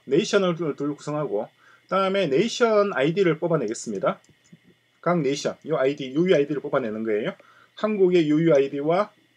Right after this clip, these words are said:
미국의 유유아이디 두 개를 뽑아내죠. 뽑아낸 게 이겁니다. 각각에 뽑아내고, 자, 그런 다음에 유저를 이제 구성을 합니다. 유저를 홍길동과 트럼프 두 명의 유저를 구성할 거예요. 홍길동은 한국 사람이고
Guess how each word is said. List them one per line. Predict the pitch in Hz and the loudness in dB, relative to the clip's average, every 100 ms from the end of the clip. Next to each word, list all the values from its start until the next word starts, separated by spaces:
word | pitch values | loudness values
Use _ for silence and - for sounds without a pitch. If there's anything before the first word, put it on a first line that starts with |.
| _ - | _ -6
미국의 | 160 170 147 | -4 0 -2
유유아이디 | 123 123 117 101 98 98 _ | -2 0 0 0 -6 -18 _
두 | 135 | -8
개를 | 147 | -6
뽑아내죠. | 147 131 98 - - _ _ _ _ _ _ _ _ _ _ _ _ _ _ _ | -4 -4 -4 -10 -20 _ _ _ _ _ _ _ _ _ _ _ _ _ _ _
뽑아낸 | 196 196 190 160 | 4 4 4 0
게 | 156 | 0
이겁니다. | 185 131 123 101 - _ | -2 -2 -4 -6 -14 _
각각에 | 160 165 185 165 | -4 0 0 0
뽑아내고, | 170 165 139 117 113 - _ _ _ | 0 -2 -2 -4 -6 -6 _ _ _
자, | - 151 | -10 -2
그런 | 190 208 | 0 2
다음에 | 208 175 196 160 _ _ _ _ _ 143 | 2 2 0 -6 _ _ _ _ _ -4
유저를 | 220 254 226 220 220 208 240 240 | -2 -2 0 2 4 4 2 0
이제 | 156 | -6
구성을 | 156 147 139 | -6 -4 -4
합니다. | 117 101 123 | -4 -6 -2
유저를 | 190 196 185 196 | 0 2 2 0
홍길동과 | 196 180 226 - 226 226 220 185 202 | -2 -6 -6 -2 -2 0 -2 0 0
트럼프 | - 202 190 147 | 0 -2 0 -2
두 | - 147 | -2 -4
명의 | 185 202 147 | -2 -2 -4
유저를 | 151 139 | -4 -6
구성할 | 127 123 104 | -6 -8 -6
거예요. | 117 120 202 | -6 -4 -4
홍길동은 | 175 175 208 220 202 180 | -4 -6 -4 -2 -2 -4
한국 | 208 175 | -6 -4
사람이고 | 165 147 143 151 220 | -2 -2 -2 -2 -4